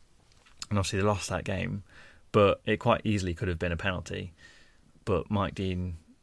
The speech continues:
didn't give it in the first place. V A R didn't give it 'cause he felt that it wasn't a clear and obvious error.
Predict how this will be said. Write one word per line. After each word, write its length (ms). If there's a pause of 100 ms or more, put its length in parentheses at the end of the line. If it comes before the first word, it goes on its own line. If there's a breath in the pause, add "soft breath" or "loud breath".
(380)
didn't 180
give 160
it 60
in 60
the 60
first 320
place. 300
V 200
A 40
R 140
didn't 260
give 180
it 200 (760)
'cause 100
he 140
felt 240
that 160
it 80
wasn't 240
a 20
clear 240
and 80
obvious 300
error. 360